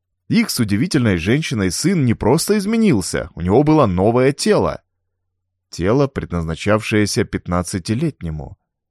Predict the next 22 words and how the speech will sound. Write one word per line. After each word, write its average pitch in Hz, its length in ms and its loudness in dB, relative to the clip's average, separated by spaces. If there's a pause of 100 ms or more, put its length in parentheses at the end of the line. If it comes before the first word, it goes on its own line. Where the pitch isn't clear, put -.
(580)
И 101 100 2
тот, 202 240 2
кто - 160 -2
называл 95 460 2
себя 98 320 0
алхимагом, 98 760 0 (520)
выправлял 113 680 2
мне 160 160 2
лицо 123 680 2
за 113 220 2
двадцать 139 480 0
минут 143 340 0
до 110 140 4
выхода 101 340 2
из 117 220 2
дома, 85 380 0 (680)
потому 85 400 -6
что - 340 -4 (160)
то, 107 260 4
которое 107 640 0
изменилось 90 760 -2
изначально, 95 880 -2